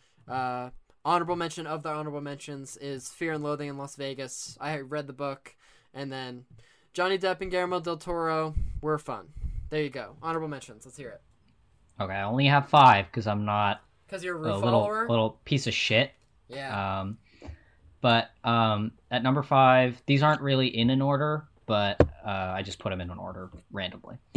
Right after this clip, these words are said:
Speaker 2: Number five, we have Martin Scorsese's The Color of Money. Uh, good, good performance by,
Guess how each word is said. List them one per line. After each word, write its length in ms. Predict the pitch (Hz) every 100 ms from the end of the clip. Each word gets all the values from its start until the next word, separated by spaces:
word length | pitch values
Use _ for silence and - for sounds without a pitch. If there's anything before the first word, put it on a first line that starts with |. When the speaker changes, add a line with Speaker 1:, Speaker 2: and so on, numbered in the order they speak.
| - - -
Speaker 2:
Number 200 | 113 113
five, 420 | 160 165 160 139
we 100 | 135
have 160 | 123
Martin 200 | 117 107
Scorsese's 680 | - 107 117 104 104 98 95
The 80 | -
Color 260 | - 104 98
of 100 | 92
Money. 420 | 131 139 143 139 _ _ _ _ _ _ _ _ -
Uh, 440 | 98 95 95 95 -
good, 280 | - 107 101 - -
good 180 | 113 -
performance 640 | 110 107 104 104 98 -
by, 560 | - 101 98 98 98